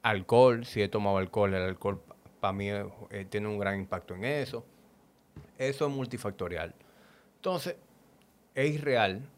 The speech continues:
el tú querer verte todos los días como que tú vas a posar una revista. O sea, yo creo que es muy importante que, que mucha gente que piensa de esa manera tenga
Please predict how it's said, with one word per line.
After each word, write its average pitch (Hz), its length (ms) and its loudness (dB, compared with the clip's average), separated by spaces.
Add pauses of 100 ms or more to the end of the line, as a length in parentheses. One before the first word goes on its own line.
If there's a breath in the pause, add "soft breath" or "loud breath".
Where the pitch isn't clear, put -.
(140)
el 104 200 -6
tú 123 240 -4
querer 110 260 -2
verte 107 280 0
todos 101 180 0
los 104 140 4
días 98 180 -2
como 92 220 -8
que 90 100 -14
tú 95 180 -8
vas 98 140 -4
a 98 40 -16
posar 95 240 -4
una 90 180 -4
revista. 85 420 -10 (140)
O - 40 -20
sea, - 220 -8
yo 95 120 -10
creo 107 200 -4
que 110 220 -4 (500 loud breath)
es 104 100 -6
muy 117 120 0
importante 113 500 -2
que, 95 360 -8
que 98 100 -14
mucha 104 280 -6
gente 120 160 -4
que 101 120 -4
piensa 110 320 -4
de 113 80 2
esa 117 120 -4
manera 107 380 0
tenga 101 540 -4